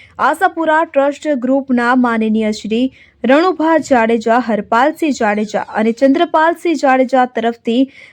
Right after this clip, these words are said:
વાલ્મીકી સમાજના વિસ્તારમાં સરકારશ્રીની વિવિધ યોજના હેઠળ લાભાર્થીઓને સેવાઓનો લાભ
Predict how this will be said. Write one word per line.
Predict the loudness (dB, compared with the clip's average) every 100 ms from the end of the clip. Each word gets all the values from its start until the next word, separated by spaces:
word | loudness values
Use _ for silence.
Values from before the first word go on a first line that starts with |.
| -4
વાલ્મીકી | 0 0 0 -2 -2
સમાજના | -2 0 2 2 0 -2 -2
વિસ્તારમાં | -2 -4 0 0 0 -2 -4
સરકારશ્રીની | -2 -4 -2 0 0 0 -4 -4 -4 -6 _ -6
વિવિધ | 0 0 2
યોજના | 0 0 0 2
હેઠળ | 2 2 2
લાભાર્થીઓને | 2 0 0 0 0 -2 -2
સેવાઓનો | -2 -4 -2 -2 -2 -4
લાભ | -2 0